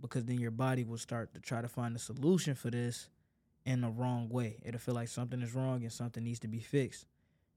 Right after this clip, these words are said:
when in reality, nothing is wrong at all, and you're just being human again. We all are being human for the first time, so we're all gonna feel this state of depression where, where we feel like we don't know where to go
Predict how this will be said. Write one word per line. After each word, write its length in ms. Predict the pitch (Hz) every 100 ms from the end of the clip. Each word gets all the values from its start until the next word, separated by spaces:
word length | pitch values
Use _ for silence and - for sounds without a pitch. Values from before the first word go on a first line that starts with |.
| _
when 140 | 131
in 100 | 131
reality, 600 | 120 123 156 147 120 113 117 _
nothing 300 | 120 120 131
is 120 | 117 113
wrong 240 | 120 117
at 60 | 113
all, 380 | 135 127 113 - -
and 100 | 120
you're 80 | 113
just 220 | 117 110
being 200 | 117 113
human 300 | 123 156 139
again. 300 | 110 127 127 _ _ _ _ _ _ _ _ _ _ _ _ _ _ _ _ _ -
We 160 | 120
all 340 | 135 151 147 135
are 80 |
being 560 | 117 95 - 117 135 131
human 420 | 123 156 147 110 - -
for 60 |
the 80 | 117
first 320 | 113 131 123
time, 320 | - 147 113 -
so 240 | - - 120
we're 220 | 120 120
all 300 | - 139 139
gonna 220 | 123 120
feel 380 | 117 - 147 135
this 200 | 120 113
state 220 | - 135
of 120 | 123
depression 480 | 117 - 139 131 120
where, 180 | 117 117 117 - _ _ _
where 120 | 123
we 160 | 117 151
feel 220 | 151 135
like 220 | 123 117 131
we 140 | 135
don't 180 | 143 127
know 120 | 123
where 260 | 117 131 127
to 60 |
go 360 | 110 135 139